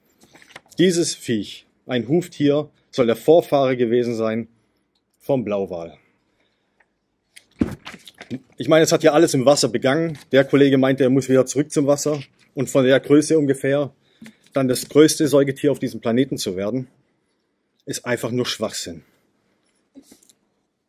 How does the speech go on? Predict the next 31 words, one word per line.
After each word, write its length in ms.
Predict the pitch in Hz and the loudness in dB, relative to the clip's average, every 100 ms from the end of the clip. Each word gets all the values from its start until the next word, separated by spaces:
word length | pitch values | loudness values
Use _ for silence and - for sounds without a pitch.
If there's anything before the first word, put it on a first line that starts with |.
| _ | _
Buchstäblich 560 | 185 202 - 135 143 151 | -2 -2 0 0 0 -2
ein 100 | 143 | 0
Märchen. 480 | 156 190 123 101 87 _ _ _ _ _ _ _ _ _ _ | 2 0 -4 -8 -10 _ _ _ _ _ _ _ _ _ _
Könnten, 320 | - 143 143 - | -10 -8 -8 -8
könnte 220 | 135 131 | -6 -4
von 120 | 135 | -4
den 80 | 127 | -4
Gebrüdern 380 | 120 143 131 113 | -4 0 0 2
Grimm 200 | 156 165 | 0 0
stammen 460 | - 143 147 135 _ _ _ _ | 0 0 0 -4 _ _ _ _
oder 200 | - 120 | -6 0
was 140 | 120 117 | 0 -2
auch 60 | |
immer. 160 | 120 113 | -2 -2
Ich 80 | 101 | -2
meine, 160 | 135 | -2
eine 140 | 143 131 | 0 0
Hexe 260 | 156 - | 0 2
im 80 | 147 | 2
Lebkuchenhaus 580 | 135 175 151 135 120 135 | 2 2 -2 -2 -2 -2
ist 120 | 123 | -2
realistischer, 680 | 131 120 143 - - 123 147 - - - - | 0 2 0 -2 0 0 -2 -8 -20 -20 -8
als 220 | 127 - | -6 -4
dass 460 | 131 127 - - _ _ _ _ _ | -2 -4 -4 -18 _ _ _ _ _
so 220 | - 156 | -4 -4
ein 160 | 160 135 | -2 -6
Viech 300 | - 143 - | -6 -8 -8
zu 100 | 139 | -8
einem 160 | 120 | -6
Blauwal 420 | 110 110 107 104 92 | -4 -4 -2 -6 -8
wird. 280 | 90 - | -12 -16